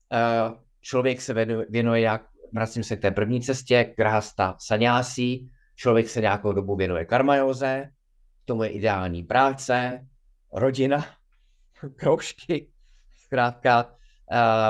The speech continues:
aktivní život a výsledkem je zjemněná, kultivovaná mysl, která je obroušená,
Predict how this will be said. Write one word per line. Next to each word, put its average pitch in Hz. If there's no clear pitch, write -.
aktivní 120
život 151
a 113
výsledkem 147
je 147
zjemněná, 131
kultivovaná 113
mysl, 165
která 127
je 127
obroušená, 131